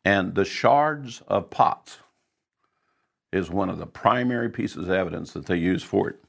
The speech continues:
Here's Jeremiah saying, "Here's what's gonna happen.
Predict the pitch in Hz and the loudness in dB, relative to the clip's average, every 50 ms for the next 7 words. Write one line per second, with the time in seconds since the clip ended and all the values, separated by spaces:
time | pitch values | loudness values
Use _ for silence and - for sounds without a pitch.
0 | _ - - - - 113 120 113 - - 110 110 110 110 104 101 101 92 - - | _ -20 -6 2 2 4 4 2 0 0 2 2 2 2 0 -2 -4 -4 -6 -10
1 | - _ _ _ _ _ - - 92 87 - - - - 92 98 98 - 110 107 | -16 _ _ _ _ _ -2 0 0 0 -2 -6 -6 -2 -2 -2 0 0 -2 -4
2 | 101 - - 117 127 113 127 139 123 - 101 | -2 -2 -4 -4 -2 0 0 0 -2 -2 -6